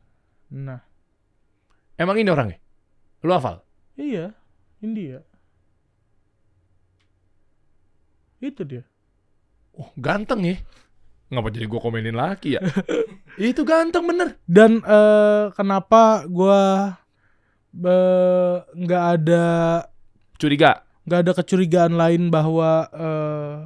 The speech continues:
Speaker 1: kasusnya bukan ini, karena begitu gua ditangkap, berita gua naik,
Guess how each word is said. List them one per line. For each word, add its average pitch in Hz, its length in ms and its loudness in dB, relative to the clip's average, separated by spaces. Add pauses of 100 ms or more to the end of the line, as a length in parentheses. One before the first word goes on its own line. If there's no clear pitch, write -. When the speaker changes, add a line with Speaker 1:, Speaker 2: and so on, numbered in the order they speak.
(200)
Speaker 1:
kasusnya 156 880 -4
bukan 147 440 -6
ini, 180 540 -2 (760)
karena 170 340 -2
begitu 175 960 -4 (2000)
gua 170 160 0
ditangkap, 170 460 -2
berita 160 300 -4
gua 147 180 -2
naik, 139 300 -4